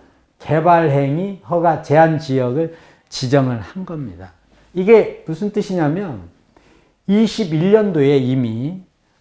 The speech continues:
어, 이십일 년도에 여기를 안중역 부근을 개발할 테니까 개발 행위를 하지 마셔라는 얘기는 안중역 앞에를 다 개발하겠다, 그 얘기 아니겠습니까? 그래서 이미 이십일 년도에 발표를 했으니까,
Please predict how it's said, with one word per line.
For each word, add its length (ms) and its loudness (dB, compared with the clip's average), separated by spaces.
어, 180 -4
이십일 420 -4
년도에 600 0
여기를 600 0
안중역 580 0
부근을 360 0
개발할 440 -2
테니까 540 -4
개발 300 0
행위를 300 2
하지 180 -2
마셔라는 580 2
얘기는 500 -2
안중역 640 2
앞에를 360 2
다 200 0
개발하겠다, 1300 0
그 140 2
얘기 180 6
아니겠습니까? 880 -4
그래서 180 2
이미 640 0
이십일 520 -2
년도에 340 4
발표를 420 -2
했으니까, 800 -6